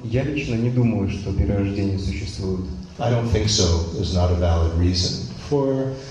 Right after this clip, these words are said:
Speaker 2: saying that something doesn't exist.
Speaker 1: Потому что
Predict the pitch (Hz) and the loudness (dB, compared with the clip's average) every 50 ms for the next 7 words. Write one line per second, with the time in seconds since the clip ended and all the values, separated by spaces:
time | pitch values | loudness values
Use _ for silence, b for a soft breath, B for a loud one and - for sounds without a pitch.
0 | B B B - - 104 92 85 85 87 85 82 - - - - 92 87 - - | B B B -2 0 2 4 4 4 2 2 0 -2 -2 0 0 0 0 -2 -4
1 | - - - 90 90 87 82 - - - - - - 92 85 - - - - - | -4 -2 0 0 0 0 -2 -2 -4 -6 -6 -4 -2 0 0 0 -2 -4 -6 -8
2 | - - - - - - - - - - - - - - - - - 117 120 131 | -10 -12 -14 -16 -18 -20 -20 -20 -20 -20 -20 -20 -10 -4 0 0 2 2 2 0
3 | 131 - - 123 120 117 113 113 - | -2 -2 0 2 2 2 2 0 -6